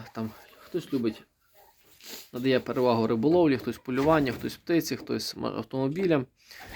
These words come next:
Е, я чесно вам скажу, люблю все. Люблю все, тому що воно якось надихає, в принципі, і птиця надихає. І хочеться десь сидіти, посидіти, відпочити на риболовлі, десь запалити якийсь вогник, прогулятись з собачками,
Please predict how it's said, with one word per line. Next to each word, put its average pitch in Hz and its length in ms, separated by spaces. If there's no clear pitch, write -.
Е, 120 240
я 147 160
чесно 143 340
вам 123 60
скажу, 131 300
люблю 139 280
все. 113 360
Люблю 143 280
все, 170 300
тому 135 280
що 131 140
воно 127 120
якось - 360
надихає, 147 560
в 123 60
принципі, 120 360
і 175 40
птиця 143 420
надихає. 117 500
І 143 360
хочеться 147 360
десь 127 140
сидіти, 139 420
посидіти, 143 360
відпочити 135 420
на 120 100
риболовлі, 117 480
десь 110 300
запалити 131 460
якийсь 117 240
вогник, 117 400
прогулятись 131 520
з - 40
собачками, 113 640